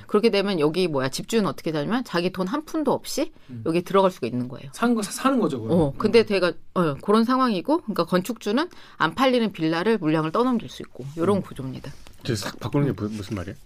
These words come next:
Speaker 1: 음, 싹 바꾸는 게 아까 이제 내가 빌라 그 사려는 사람이면은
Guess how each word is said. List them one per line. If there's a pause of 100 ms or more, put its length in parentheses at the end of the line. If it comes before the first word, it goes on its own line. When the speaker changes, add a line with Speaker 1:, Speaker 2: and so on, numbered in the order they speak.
(160)
Speaker 1:
음, (120)
싹
바꾸는
게 (300)
아까
이제
내가
빌라 (360)
그
사려는
사람이면은